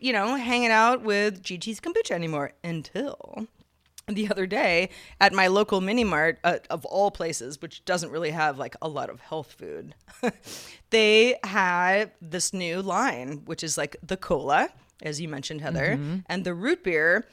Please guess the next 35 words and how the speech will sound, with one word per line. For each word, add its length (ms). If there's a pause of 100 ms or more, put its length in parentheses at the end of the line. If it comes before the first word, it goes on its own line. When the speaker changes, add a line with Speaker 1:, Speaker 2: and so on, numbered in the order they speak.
(220)
Speaker 1:
kombucha. 760
That's 180
like, 280
e-, 140 (300)
like, 240
yeah, 160
the 120
new 220
thing 220
is, 100
like, 180 (280)
mushroom 520
elixir. 1080
Speaker 2:
Yeah, 280
Speaker 1:
And 80
the 40
whole 220
Speaker 2:
it's 80
all 100
Speaker 1:
idea 140
Speaker 2:
about 60
Speaker 1:
is 80
that, 180
Speaker 2:
mushrooms. 420
Speaker 1:
yeah, 260
you're, 240
you 220
know, 140
you're 200
supposed 400
to, 280 (500)
I 80
don't 100
know, 240
like, 360